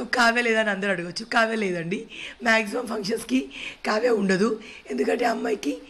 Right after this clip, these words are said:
ఎక్కువ ఊర్లో ఉంటుంది. So ఇక్కడ ఫంక్షన్స్ ఉన్నప్పుడు ఆమెకు ఊర్లో ఫంక్షన్స్ ఉంటాయి. So వాళ్ళ రిలేటివ్ ఫంక్షన్స్కి తను attend అవుతుంది, Friends ఫంక్షన్కి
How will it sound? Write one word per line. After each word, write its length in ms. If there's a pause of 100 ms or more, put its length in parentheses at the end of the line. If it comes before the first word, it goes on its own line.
(640)
ఎక్కువ 220 (180)
ఊర్లో 340
ఉంటుంది. 280 (340)
So 60 (100)
ఇక్కడ 160 (100)
ఫంక్షన్స్ 360
ఉన్నప్పుడు 300 (460)
ఆమెకు 300
ఊర్లో 260
ఫంక్షన్స్ 360
ఉంటాయి. 200 (480)
So 80 (220)
వాళ్ళ 200 (140)
రిలేటివ్ 380
ఫంక్షన్స్కి 400 (2000)
తను 140 (100)
attend 280
అవుతుంది, 280 (440)
Friends 300
ఫంక్షన్కి 440